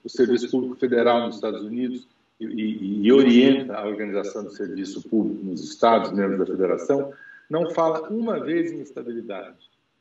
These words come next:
E nunca nenhum dirige-, nenhum servidor público deixou de ter independência para executar a sua tarefa, né?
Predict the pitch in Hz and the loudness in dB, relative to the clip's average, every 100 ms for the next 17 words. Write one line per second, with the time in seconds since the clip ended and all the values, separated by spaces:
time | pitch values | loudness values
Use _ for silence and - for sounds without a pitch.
0 | _ 156 165 208 240 240 143 139 156 202 | _ -10 0 4 4 4 0 -2 0 2
1 | 226 175 120 - 120 113 101 98 113 139 | 2 2 -2 -6 -4 -2 -2 -2 0 2
2 | 190 180 117 - _ _ 123 123 127 120 | 2 2 0 -4 _ _ -6 2 2 4
3 | 101 110 110 - 190 135 98 90 - _ | 2 2 0 0 0 0 -2 -4 -10 _
4 | _ 139 147 151 165 156 - 156 147 143 | _ 0 2 4 4 2 -2 -2 0 0
5 | 139 147 131 123 127 - - 151 151 147 | 0 -2 2 2 0 -2 -4 -4 -2 -4
6 | 139 - 131 135 135 135 135 117 104 101 | -6 -2 0 0 -2 -4 -2 0 -2 -4
7 | - _ _ _ _ 113 135 143 | -14 _ _ _ _ 0 0 0